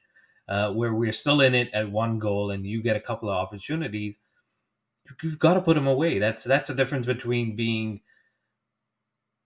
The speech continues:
a t-, player that can be counted upon by, you know, by the fans, by the team, or someone that we're like, "Oh, well, you know what, it's, it's Raheem, like, it's, that's what you get." And he did it last week. I mean, you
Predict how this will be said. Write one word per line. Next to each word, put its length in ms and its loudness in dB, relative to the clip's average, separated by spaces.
a 80 -6
t-, 240 -8
player 360 2
that 400 -4
can 280 -4
be 120 -8
counted 380 -2
upon 440 0
by, 400 2
you 120 -8
know, 100 -10
by 220 -8
the 120 -10
fans, 380 -2
by 140 -2
the 100 -8
team, 380 -8
or 180 -2
someone 400 2
that 140 2
we're 100 -2
like, 220 -4
"Oh, 180 -2
well, 360 -10
you 100 -10
know 100 -8
what, 280 -8
it's, 300 -16
it's 220 -14
Raheem, 440 -10
like, 280 -12
it's, 400 -20
that's 180 -8
what 180 -10
you 120 -10
get." 320 -4
And 100 4
he 140 8
did 220 8
it 100 6
last 320 4
week. 180 0
I 60 0
mean, 160 -2
you 160 -2